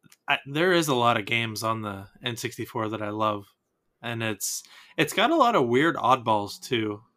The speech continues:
Um, have you ever played a game called Space Station Silicon Valley?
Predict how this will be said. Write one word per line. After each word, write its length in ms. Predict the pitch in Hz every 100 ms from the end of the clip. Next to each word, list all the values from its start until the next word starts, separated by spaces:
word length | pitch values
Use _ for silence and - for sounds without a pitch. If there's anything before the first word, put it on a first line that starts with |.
| _ -
Um, 520 | 120 113 110 104 107 - _ _ _ _ _ _ _ _
have 180 | 135 131
you 480 | 139 180 214 185 - _ _ _ _ _ _ _ _ _ _ _
ever 240 | 151 147
played 240 | 151 151 139
a 60 |
game 260 | 123 135 127
called 260 | - 117 -
Space 380 | - 123 123
Station 560 | - 131 123 123 120 117
Silicon 500 | - 131 127 143 117
Valley? 460 | 107 104 156 202